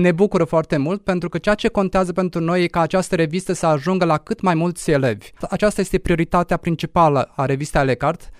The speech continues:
nu revista în sine, nu, revista nu este terminată în momentul în care a ieșit de sub tipar, revista continuă, se finalizează în momentul în care a ajuns în mintea elevului.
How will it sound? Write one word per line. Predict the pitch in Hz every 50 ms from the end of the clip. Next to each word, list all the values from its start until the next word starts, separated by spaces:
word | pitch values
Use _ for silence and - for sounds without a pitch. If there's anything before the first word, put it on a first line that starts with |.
| _ _ -
nu | 175 180 202 208 208 202 196 190 180 175 170 - - _
revista | - 156 156 151 151 185 180 - 170
în | 147
sine, | 143 - - 196 196
nu, | 175 175 185 196 196 202 196 202 190 185 185 - - - - - - -
revista | - 160 160 208 208 - 214
nu | 196 196 202 214
este | 220 202 185 - - 185
terminată | - 185 165 160 170 180 180
în | 180 165
momentul | 156 165 175 165 175
în | 170 160
care | - 165 160 156 160 160 156 156 147 - _ _
a | - 147 151 147
ieșit | 143 139 - 202
de | 180 175
sub | - - 143 -
tipar, | - 139 - - 170 190 - - - - _ _ _ - - - - -
revista | - 160 160 208 196 - - - 196 180 175 170 170 165 156 -
continuă, | - 175 156 156 - - 214 214 208 196 190 -
se | - - - - - - - - 170 170 165 160 160 160 156 156 147
finalizează | - 190 202 196 185 170 151 160 185 190 180
în | 175 165
momentul | 160 170 180 170 170
în | 160
care | 147 165 170 165 165 165 165
a | - - 143
ajuns | 135 131 160 151 -
în | 135
mintea | 127 135 135 - 131
elevului. | 117 113 110 110 107 107 110 107 - - -